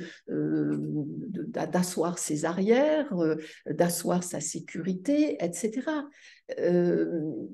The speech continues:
a-, après, c'est vrai que, notamment vis-à-vis des pays qui sont les plus proches des États-Unis, euh, il, il y a, euh,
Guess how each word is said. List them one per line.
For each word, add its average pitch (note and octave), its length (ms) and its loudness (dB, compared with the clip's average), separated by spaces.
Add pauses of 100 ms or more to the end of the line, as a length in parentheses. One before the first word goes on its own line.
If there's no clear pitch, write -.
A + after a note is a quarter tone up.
(600)
a-, F3+ 200 -2
après, C#4 420 2
c'est F#3+ 360 2
vrai C#4 400 2
que, G#3+ 240 6
notamment F#3 500 2
vis-à-vis E3+ 420 0
des D#3 140 2
pays F#3 440 2
qui F3+ 140 -8
sont E3+ 240 -2
les D3+ 120 0
plus D3+ 220 -10
proches F3 380 2
des C#3 220 -6
États-Unis, D3+ 680 2 (520)
euh, D#3+ 600 4
il, E3+ 680 -2
il E3 120 -4
y F3+ 80 4
a, B3 320 6
euh, D#3+ 120 6